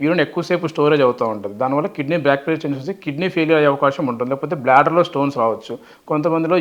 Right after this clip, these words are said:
యూరిన్‌లో బ్లడ్ పోవచ్చు, hematuria అంటాము. ఇవన్నీ సైలెంట్ ఉంటాయండి. కొంతమందికి యూరిన్,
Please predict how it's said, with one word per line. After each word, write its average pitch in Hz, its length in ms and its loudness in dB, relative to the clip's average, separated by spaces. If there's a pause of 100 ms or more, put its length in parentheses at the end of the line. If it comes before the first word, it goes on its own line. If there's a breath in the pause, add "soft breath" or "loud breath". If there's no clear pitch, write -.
యూరిన్‌లో 175 380 2
బ్లడ్ 147 260 2
పోవచ్చు, 127 380 0
hematuria 147 480 2
అంటాము. 104 320 -8 (600 soft breath)
ఇవన్నీ 170 300 2
సైలెంట్ 165 400 4
ఉంటాయండి. 110 440 -4 (400 soft breath)
కొంతమందికి 170 500 0 (240)
యూరిన్, 185 220 2